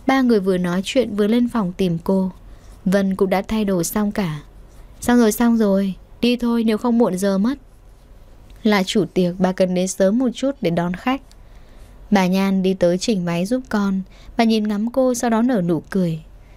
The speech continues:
Thực sự con gái trưởng thành rồi, càng lúc càng xinh đẹp. Chỉ có hai mẹ con, nhưng bà vẫn có thể lo toan mọi việc. Và Vân cũng chẳng cần ba làm gì. Cô và mẹ sống như vậy quá tốt rồi, đúng không? Kể từ khi Chu gia xảy ra việc,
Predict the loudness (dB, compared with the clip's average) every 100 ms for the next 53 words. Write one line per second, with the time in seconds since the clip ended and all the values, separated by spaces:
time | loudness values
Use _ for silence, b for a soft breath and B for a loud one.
0 | b 0 0 0 0 0 -2 -2 -2 -2
1 | -2 0 0 0 -2 -4 -2 -2 -2 -6
2 | -2 0 0 0 -2 -4 -2 0 0 0
3 | -2 -8 -20 -20 b b b b -4 -2
4 | -2 -4 -4 -4 -6 -8 -8 -6 -6 -8
5 | b b -2 2 2 2 0 -2 0 2
6 | 2 2 2 0 0 2 4 2 0 -2
7 | -2 -2 b b b b 0 0 0 0
8 | 0 -2 0 -2 0 0 2 2 2 0
9 | -2 -2 -2 -4 -12 b b b 2 2
10 | -2 -4 -4 -4 -2 0 0 -2 -2 -4
11 | -4 0 0 0 0 0 0 -2 -2 -4
12 | -4 -6 -16 -20 b b b b b b
13 | -6 -2 0 -2 -2 -2 -2 -2 -4 -2
14 | -2 -4 -2 -2 -2 -2 -2 -2 -4